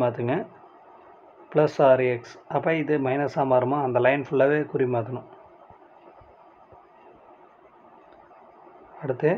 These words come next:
ஆறு எக்ஸ் மைனஸ் நாலு ஒய் ப்ளஸ் இருபத்தி நாலு இந்த இடம் தான் மைனஸ் இருபத்தி நாலு. இப்போ இது எல்லாமே ரெண்டாம் வகைப்பாட்டால் வகுப்படும். ஆறுல எத்தனை ரெண்டு இருக்கு?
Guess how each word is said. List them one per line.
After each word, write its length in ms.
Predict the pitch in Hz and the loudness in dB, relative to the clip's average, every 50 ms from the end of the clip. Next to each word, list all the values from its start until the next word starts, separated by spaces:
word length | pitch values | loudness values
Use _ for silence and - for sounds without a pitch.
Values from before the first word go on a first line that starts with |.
| - - - - - 156 147 131 | -6 -10 -16 -14 -4 2 4 4
ஆறு 160 | 139 139 139 143 156 | 4 4 4 2 2
எக்ஸ் 260 | 180 180 180 - - - - - - - - - - - - - - - - - - - - - - - - - 175 | 0 -2 -8 -14 -18 -20 -20 -20 -20 -20 -20 -20 -20 -20 -20 -20 -20 -20 -20 -20 -20 -20 -20 -20 -20 -20 -20 -12 -6
மைனஸ் 340 | 156 139 131 131 131 120 - - 143 | -4 -4 -2 -2 -4 -4 -4 0 2
நாலு 200 | 131 131 135 135 143 | 4 6 6 4 4
ஒய் 140 | 160 190 226 - - - - - - - - - - - | 2 0 -2 -4 -10 -18 -20 -20 -20 -20 -20 -20 -8 0
ப்ளஸ் 200 | 156 160 160 - 190 | 2 2 2 4 2
இருபத்தி 240 | 165 147 151 147 - 143 | 4 4 4 2 0 0
நாலு 180 | 143 139 139 131 | 2 2 2 2
இந்த 140 | 135 139 131 | 0 0 2
இடம் 180 | 127 131 135 | 2 0 0
தான் 140 | 170 214 - - - 185 | 0 -2 -4 -4 -6 -4
மைனஸ் 320 | 147 139 139 139 139 127 - 156 | -2 0 0 0 -2 -2 -4 -4
இருபத்தி 260 | 123 120 117 117 143 120 | -4 -4 -4 -4 -4 -4
நாலு. 160 | 117 113 117 117 - - - - - - - - - - - - - - _ _ - - - - - - - - - - - - _ - _ - - - - - - - - - - - - - - - - - - - - - - - _ - - - - - - - - - - 156 | -4 -4 -6 -8 -12 -18 -20 -20 -20 -20 -20 -20 -20 -20 -20 -20 -20 -20 _ _ -20 -20 -20 -20 -20 -20 -20 -20 -20 -20 -20 -20 _ -20 _ -20 -20 -20 -20 -20 -20 -20 -20 -20 -20 -20 -20 -20 -20 -20 -20 -20 -20 -20 -20 -20 -20 -20 _ -20 -20 -20 -20 -20 -20 -20 -20 -16 -12 -10
இப்போ 120 | 131 117 160 160 | -2 0 0 2
இது 100 | 143 147 | 2 2
எல்லாமே 260 | 135 139 147 147 156 151 139 | 4 4 4 4 4 4 4
ரெண்டாம் 240 | 131 123 135 139 139 | 4 4 4 4 4
வகைப்பாட்டால் 460 | 139 131 123 139 131 123 131 135 131 123 | 2 0 2 0 2 4 4 4 4 4
வகுப்படும். 440 | 120 120 120 117 120 117 131 156 190 - - - - - - - - - - - - _ - - - - - - - _ - - - - - - _ - - - - - - - - - - - - 143 | 2 2 0 0 0 0 0 0 0 -2 -8 -16 -20 -20 -20 -20 -20 -20 -20 -20 -20 _ -20 -20 -20 -20 -20 -20 -20 _ -20 -20 -20 -20 -20 -20 _ -20 -20 -20 -20 -20 -20 -20 -20 -20 -12 -2 4 6
ஆறுல 260 | 139 139 143 143 143 139 | 6 6 6 4 2 2
எத்தனை 280 | 131 - 156 127 120 127 | 0 -2 -4 -2 -2 -2
ரெண்டு 180 | 127 131 123 131 | -2 -2 -2 -4
இருக்கு? 180 | 123 117 151 | -4 -2 -2